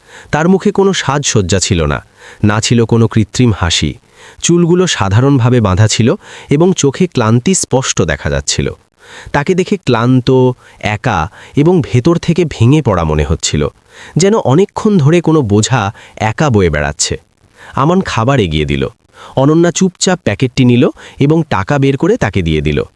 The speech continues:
দুজনের মধ্যে কথাবার্তা ঠিক ততটুকুই ছিল, যতটা রোজ শত শত ডেলিভারিতে হয়। আমান মাথা নেড়ে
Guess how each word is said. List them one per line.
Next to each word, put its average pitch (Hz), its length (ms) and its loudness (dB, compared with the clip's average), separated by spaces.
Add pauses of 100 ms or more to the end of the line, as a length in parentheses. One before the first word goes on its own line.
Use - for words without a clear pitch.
(400)
দুজনের 180 400 4
মধ্যে 180 300 2
কথাবার্তা 139 520 0
ঠিক - 280 -4
ততটুকুই 139 480 0
ছিল, 120 340 0 (300)
যতটা 156 380 2
রোজ 143 280 2
শত - 300 -2
শত 143 260 0
ডেলিভারিতে 101 560 0
হয়। 80 240 -4 (520)
আমান 151 260 2
মাথা 131 340 0
নেড়ে 117 320 2